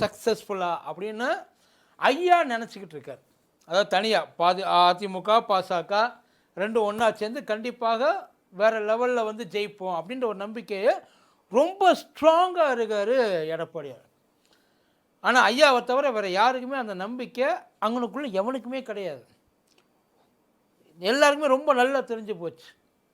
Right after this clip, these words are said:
நம்பி பிரயோசனமே இல்ல. என்ன நீ பண்ணியனாலும்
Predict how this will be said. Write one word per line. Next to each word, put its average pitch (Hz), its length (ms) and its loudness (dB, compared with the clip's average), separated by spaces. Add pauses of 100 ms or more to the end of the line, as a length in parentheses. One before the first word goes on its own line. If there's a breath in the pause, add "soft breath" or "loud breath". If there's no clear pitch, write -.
(640)
நம்பி 240 380 -8
பிரயோசனமே 233 760 -2
இல்ல. 185 320 -10 (540)
என்ன 277 420 0
நீ 339 160 -2
பண்ணியனாலும் 254 800 -4